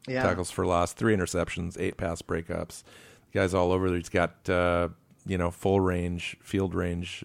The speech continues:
Speaker 2: uh, speed, sideline to sideline, um, good
Speaker 1: Yep.
Speaker 2: reactive quickness.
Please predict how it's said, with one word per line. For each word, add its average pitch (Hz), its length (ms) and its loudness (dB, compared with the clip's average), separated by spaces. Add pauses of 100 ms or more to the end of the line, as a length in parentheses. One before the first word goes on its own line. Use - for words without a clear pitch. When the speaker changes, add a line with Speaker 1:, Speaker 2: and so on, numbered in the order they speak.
Speaker 2:
uh, 85 160 -4
speed, 92 540 -2 (380)
sideline 92 400 2
to 87 80 -4
sideline, 87 640 0 (500)
um, 87 300 -2
good 95 140 0
Speaker 1:
Yep. - 80 2
Speaker 2:
reactive 90 600 2
quickness. 98 840 0